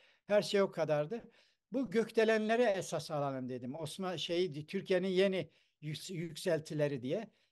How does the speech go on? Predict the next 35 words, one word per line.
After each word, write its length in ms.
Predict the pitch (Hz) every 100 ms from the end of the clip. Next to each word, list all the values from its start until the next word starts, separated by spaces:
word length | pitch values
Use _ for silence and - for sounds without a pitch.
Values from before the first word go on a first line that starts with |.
| -
Şu 160 | 262
fotoğraf 440 | 233 220 202 208 -
kalsın. 540 | 190 170 - 254 240 _ _ _ _ _
Bunlara 500 | 262 277 262 269 233 180
bir, 300 | 160 226 180
e, 280 | - 190 - 196 _ -
şey 280 | - 254
için, 380 | 240 - 156 151 -
fuar 280 | 208 240
için 300 | 214 160 170
hazırladık. 800 | 139 143 131 123 135 135 220 240 _ _ _ _ -
E, 240 | 175 160 - - -
az 360 | 196 233 165
bir 60 | 143
çalışma, 440 | - 123 123 127
sekiz 440 | - 170 160 185 156
dokuz 400 | 156 180 - -
tane, 400 | 151 196 233 - _ _ _ -
e, 240 | 156 143 - -
şey 240 | - 208 208
olsun, 320 | 143 - 139
yani 140 | 131
fikir 320 | - 151 - 175
olsun 340 | 143 - 143
diye 180 | 131 123
koydum 380 | 143 131 127 120
bunları. 380 | 131 151 226 - _ _ _ _ _ _ 185
E, 240 | 175 175 - _ - 254
işte 440 | - - 226 196 -
belirsiz 720 | 160 220 240 233 - 240 196
bir 180 | 208 190
noktadan 540 | 190 - 190 190 185
gelen 320 | 190 196 185
bir 200 | 185 -
kumaş, 600 | - 170 175 196 - -